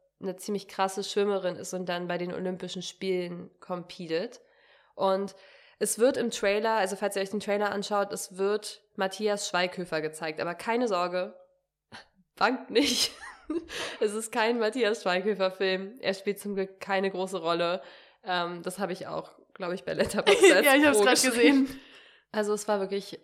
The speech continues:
Speaker 1: ein sehr, sehr, sehr guter Film.
Speaker 2: Also ich muss sagen, deine Reviews sind auf jeden Fall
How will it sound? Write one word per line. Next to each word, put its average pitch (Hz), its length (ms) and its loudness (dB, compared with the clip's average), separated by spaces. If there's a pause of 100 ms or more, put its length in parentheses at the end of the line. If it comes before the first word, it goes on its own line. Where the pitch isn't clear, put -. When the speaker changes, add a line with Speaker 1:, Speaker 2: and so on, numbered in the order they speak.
Speaker 1:
ein 190 120 -4
sehr, 185 260 0
sehr, 175 320 -2
sehr 175 340 -4
guter 170 280 -8
Film. 165 360 -10 (760)
Speaker 2:
Also 233 160 -2
ich 220 60 -6
muss 247 140 -2
sagen, 233 220 2
deine 269 440 2
Reviews 240 300 -2
sind 277 160 -4
auf 226 120 -4
jeden 233 160 -2
Fall 262 440 0